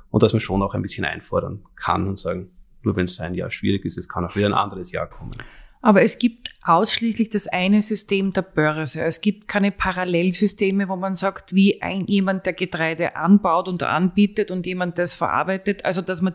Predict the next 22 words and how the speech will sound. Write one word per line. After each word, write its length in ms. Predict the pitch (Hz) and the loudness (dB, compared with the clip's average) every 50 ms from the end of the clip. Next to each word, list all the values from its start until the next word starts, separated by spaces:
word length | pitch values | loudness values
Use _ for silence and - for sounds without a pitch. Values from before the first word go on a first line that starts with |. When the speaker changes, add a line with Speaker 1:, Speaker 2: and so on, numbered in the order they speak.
| - | 2
Speaker 2:
direkt 480 | 196 202 220 214 202 202 - - _ - _ _ _ _ _ - | 4 4 4 4 0 -6 -6 -12 _ -20 _ _ _ _ _ -2
Kontrakte 800 | - 202 196 185 - - 165 170 175 - - - - 214 196 131 | 0 2 2 2 0 0 -2 -2 -2 -2 -8 -6 -2 0 2 2
oder 180 | 185 185 196 190 | 2 0 0 0
so 120 | 196 196 | 2 2
ab-, 200 | - - - - - | 2 2 0 0 2
das 100 | - 214 | 4 6
Speaker 1:
Oh 40 | - | 6
ja. 60 | 202 | 6
Speaker 2:
gibt, 440 | 220 214 - - - - - - - | 4 2 0 -4 -8 -8 -8 -8 0
gibt's 200 | - 214 220 - | 0 0 2 4
auch? 300 | 175 170 247 - - - - - - - | 4 4 4 2 0 -10 -14 -8 2 6
Speaker 1:
Und 80 | 143 127 | 6 6
das 240 | - - 113 - | 6 6 4 4
ist 100 | 131 104 | 4 4
eigentlich 380 | 101 98 101 135 156 117 92 - | 4 2 0 0 -2 -4 -4 -4
das, 180 | - 95 - - | -4 -6 -4 -4
das 140 | 95 - | -6 -4
tägliche 360 | - 92 92 - 107 - - - | -2 -2 -2 -2 -4 -4 -6 -6
Geschäft. 380 | - - - - - 247 233 | -6 -8 -8 -6 -2 6 8
Speaker 2:
Mhm. 260 | 208 190 180 202 226 - | 10 10 10 8 8 6
Speaker 1:
Also, 280 | 101 101 104 101 - - - - - _ - _ _ _ - - | 6 4 4 4 2 -2 -16 -20 -20 _ -20 _ _ _ -2 2
ähm, 300 | 104 101 104 101 - | 4 4 4 4 0